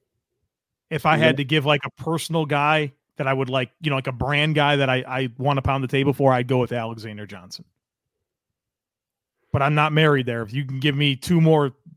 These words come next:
Speaker 2: Oh, we
Speaker 1: worthy
Speaker 2: probably will. We probably will. So we need, uh, Shuby, those le-,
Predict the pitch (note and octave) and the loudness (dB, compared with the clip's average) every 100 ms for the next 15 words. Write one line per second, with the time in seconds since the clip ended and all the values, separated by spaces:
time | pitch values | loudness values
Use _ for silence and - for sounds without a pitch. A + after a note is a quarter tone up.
0 | _ _ _ _ D#3+ C3 C3+ D#3 C3 D#3 | _ _ _ _ 2 6 6 4 4 2
1 | D#3+ E3+ F3 F#3 A2 - _ _ A#2 A#2+ | 4 4 6 6 6 0 _ _ -8 -2
2 | C#3+ C#3 C3+ G2+ - _ - C#3+ C#3 C3+ | 0 2 0 -2 -6 _ -6 2 4 6
3 | C3 A2+ - D#3+ - - E3+ D#3+ D3+ C#3 | 4 0 -16 -16 -12 -10 -8 -4 0 2
4 | C3 C3+ C#3 - _ _ C#3 B2+ | 4 4 4 0 _ _ -4 -2